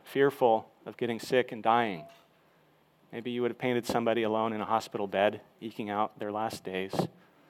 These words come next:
with no family around. That's the world that Jesus came into.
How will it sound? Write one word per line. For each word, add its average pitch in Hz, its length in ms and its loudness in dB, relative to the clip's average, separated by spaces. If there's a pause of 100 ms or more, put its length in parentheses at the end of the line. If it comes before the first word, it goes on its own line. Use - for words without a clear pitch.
(220)
with 107 120 -8
no 107 140 -6
family 101 340 -6
around. 82 380 -10 (1300)
That's 131 240 0
the 175 80 8
world 160 500 12 (920)
that 127 100 6
Jesus 135 340 2
came 127 220 -2
into. 95 300 -8